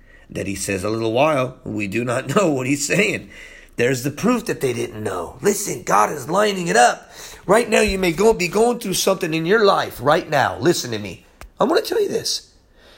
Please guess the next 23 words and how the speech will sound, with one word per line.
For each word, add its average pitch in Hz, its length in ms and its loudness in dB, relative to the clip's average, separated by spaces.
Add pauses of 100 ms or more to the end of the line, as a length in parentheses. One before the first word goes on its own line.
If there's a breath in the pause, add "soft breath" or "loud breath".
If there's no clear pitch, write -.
(180 soft breath)
And 139 140 -2
you 226 140 6
may 254 140 2
be 220 100 0
going 190 240 2
through 165 100 -6
something 139 300 -2
right 139 160 0
now 127 160 0
in 120 60 -4
your 117 100 -4
life, 92 320 -4 (160)
big 151 200 -2
time. 98 320 -6 (560)
And 104 140 -10
God's 104 300 -4
saying, 101 400 -8 (240)
"You 107 160 -10
don't 101 260 -8
know 92 360 -10 (360)
what 90 200 -10
I'm 82 180 -14
doing 87 400 -14